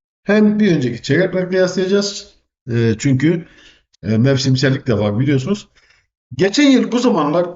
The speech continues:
her yüz liralık öz kaynağıyla yüzde altmış iki nokta dokuz oranında hasılat yaparken şu anda bu oran otuz dokuz nokta sekize gerilemiş. Bir önceki çeyrek otuz beşmiş.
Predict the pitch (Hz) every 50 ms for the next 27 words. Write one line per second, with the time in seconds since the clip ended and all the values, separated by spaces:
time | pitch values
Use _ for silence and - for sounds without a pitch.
0 | - _ - - - 240 277 277 240 202 139 123 - - 247 262 247 - - -
1 | 170 160 160 165 160 160 - - - 170 180 190 185 - - 156 147 143 139 139
2 | 147 151 151 139 113 98 87 - - - _ - 110 160 208 214 214 202 151 -
3 | 147 160 - - 180 175 - - - - 208 202 143 127 127 123 110 101 101 127
4 | 175 175 175 180 175 175 160 135 123 117 117 104 104 104 143 165 160 - 139 117
5 | 104 147 151 147 - 147 127 - 175 180 180 180 - - - - - _ _ -
6 | - 175 175 151 127 101 101 110 110 139 170 160 131 98 95 90 - - 120 -
7 | - 135 131 127 127 - - 156 139 117 107 104 - - 107 101 101 98 - -
8 | _ _ _ _ - - - - - 160 131 - 104 98 117 156 202 214 - -
9 | - - 131 147 196 220 - - 120 - - - - 170 175 175 160 156 147 135
10 | 127 127 135 131 127 127 127 139 147 143 - 175 185 208 202 202 202 202 208 -